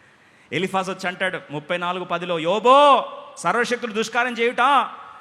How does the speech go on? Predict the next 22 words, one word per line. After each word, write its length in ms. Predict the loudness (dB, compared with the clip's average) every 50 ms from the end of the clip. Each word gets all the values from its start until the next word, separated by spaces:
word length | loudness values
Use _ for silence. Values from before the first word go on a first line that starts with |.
| -20 -20 -8 -6 -6
అసంభవం 460 | -6 -6 -8 -8 -6 -6 -6 -6 -6
అయ్యా" 180 | -8 -6 -6
అంటే, 380 | -6 -6 -6 -8 -10 -10 -10 -10 -8 -6
"ఆ, 360 | -6 -4 -4 -6 -8 -10 -14 -16 -18 -16
నువ్వు 240 | -12 -8 -8 -6
చెప్పే 260 | -6 -8 -8 -8 -8 -6
నాకేంటి 440 | -6 -6 -6 -6 -8 -8 -6 -6
అయ్యా 160 | -4 -4 -4 -6
అర్థమయ్యేది? 580 | -6 -8 -8 -8 -8 -6 -4 -6 -6 -6 -8 -12 -18 -20 -20 _ -6 -4
ఆయన 160 | -2 -2 -2
అన్యాయం 460 | -2 -4 -4 -4 -4 -4 -4 -2 -2
చేశాడు, 380 | -2 -2 -2 -4 -6 -8 -8 -6
నాకు 280 | -6 -6 -6 -6 -6
ఇది 140 | -6 -6 -4
ఏం 160 | -4 -6 -6
తప్పు 280 | -6 -6 -6 -6 -6 -8
చేయకుండా 400 | -8 -6 -8 -8 -8 -8 -10 -10
నాకు 100 | -10 -12
ఇంత 180 | -14 -12 -10
గాయం 360 | -8 -6 -4 -4 -4 -4 -6 -8
కలిగిస్తాడా? 680 | -8 -8 -8 -10 -14 -10 -8 -6 -4 -4 -6 -6 -8 -12 -18 -8 -6
అసలు 380 | -6 -4 -4 -4 -6 -6 -8